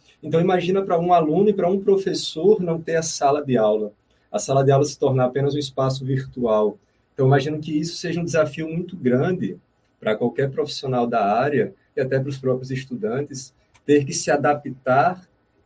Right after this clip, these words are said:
e não só se adaptar, mas ter que realmente aprender, porque é algo completamente diferente do que era feito antes. Não é porque o professor é o mesmo que, em tese, o conteúdo da aula será o mesmo,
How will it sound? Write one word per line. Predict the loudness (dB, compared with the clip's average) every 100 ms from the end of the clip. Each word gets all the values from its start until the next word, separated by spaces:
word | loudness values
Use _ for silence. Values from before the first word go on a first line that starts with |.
| _
e | 0
não | 2
só | 2 0 -2
se | 0 0
adaptar, | 0 -2 -2 2 2
mas | 2 -4 -4
ter | -6
que | -6
realmente | -4 -4 -4 -4
aprender, | -4 -4 0 0 0 0 0 2 0 -2
porque | -8 -2
é | 4
algo | 4 2
completamente | -2 -2 0 -2 -2 -4 -6
diferente | -8 -10 -2 0 2 2 0 -4
do | -8
que | -6
era | -6 -6
feito | -6 -8 -4 -2
antes. | -2 -6 -14 -20 _ _ _ _ _ -2
Não | 2 2
é |
porque | 4 4 4 -2
o | -2
professor | -4 -4 -4 -2 0
é |
o | 2
mesmo | 2 2 2 -2
que, | -4 -4
em | -6 -2
tese, | 0 2 0 -4 -8 -10 _
o | -10
conteúdo | 0 0 2 0 0 -2 -4
da | -2
aula | 0 0
será | -2 -2 0
o | -2
mesmo, | -2 -2 -4 -8 -8